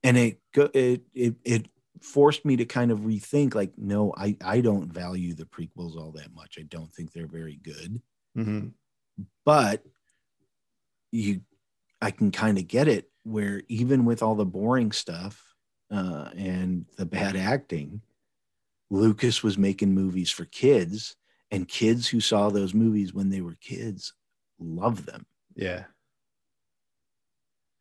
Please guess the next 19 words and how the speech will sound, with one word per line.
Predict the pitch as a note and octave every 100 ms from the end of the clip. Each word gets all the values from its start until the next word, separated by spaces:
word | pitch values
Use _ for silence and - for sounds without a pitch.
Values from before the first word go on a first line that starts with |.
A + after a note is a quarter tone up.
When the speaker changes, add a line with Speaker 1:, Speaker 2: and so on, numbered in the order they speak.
| _ _ _ -
Speaker 2:
And | A#2 A#2+
my | A2
son's | - B2+ A2
just | A2 G2+
like, | G#2+ F#2+
he | A#2
just | A2 F#2+
got | G#2+ G#2
up | G#2
and | F#2+
it's | F#2
like, | G2 -
"This | C#3+ F3+
is | C3+
geeky | G#2+ G#2+ - G2+
shit," | - F2 F2+ -
and | G#2+
walked | G#2+ G#2+ -
out. | F#2+ F#2